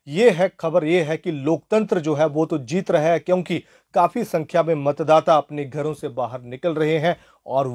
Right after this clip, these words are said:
वोटिंग जो है कर रहे हैं। जम्मू संभाग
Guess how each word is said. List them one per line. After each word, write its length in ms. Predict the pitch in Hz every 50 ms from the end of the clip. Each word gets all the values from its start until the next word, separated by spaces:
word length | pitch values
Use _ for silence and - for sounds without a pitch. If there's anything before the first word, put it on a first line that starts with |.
| 117 117 131
वोटिंग 460 | 135 151 165 160 - 262 240 190 143
जो 160 | 123 139 135
है 220 | 120 123 139 143 - _ _ _ _ _ -
कर 120 | 160 143
रहे 220 | 135 135 123 139 131
हैं। 200 | 117 123 117 - _ _ _ _ _ _ -
जम्मू 260 | 127 156 160 170 175
संभाग 520 | 165 - - 151 143 131 156 165 180 185